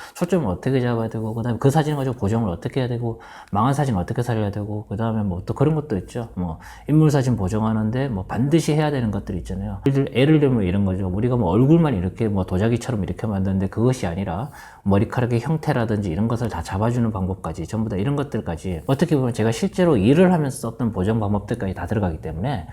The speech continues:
이 금액은 사실상 그렇게 비싼 금액이 아니라고 생각돼서 제가 이렇게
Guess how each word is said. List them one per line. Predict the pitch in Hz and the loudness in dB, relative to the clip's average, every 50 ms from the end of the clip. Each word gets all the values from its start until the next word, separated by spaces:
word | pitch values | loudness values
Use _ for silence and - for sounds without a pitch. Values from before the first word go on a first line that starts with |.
| - - - - - - - - - - | -18 -20 -20 -20 -20 -20 -20 -20 -6 2
이 | - 143 160 | 4 6 6
금액은 | 190 180 175 165 156 160 147 | 8 6 6 6 6 4 4
사실상 | 147 165 165 156 - 156 160 160 151 | 2 0 -2 -2 -2 -2 0 0 0
그렇게 | 127 104 101 95 - 104 | 0 -2 -2 -2 -4 -4
비싼 | - 95 - - 120 127 | -4 -4 -4 -4 -6 -4
금액이 | 120 101 104 110 110 90 | -4 -4 -2 -2 -2 -2
아니라고 | 82 95 113 131 123 110 | -2 -2 0 0 0 -2
생각돼서 | 131 139 131 127 - - 95 - 95 85 | -2 -4 -4 -4 -4 -4 -4 -4 -4 -4
제가 | - 85 78 | -4 -4 -6
이렇게 | 78 78 - - - - 98 95 87 82 78 76 80 | -6 -6 -8 -10 -6 -4 -2 -2 -2 -2 -6 -8 -10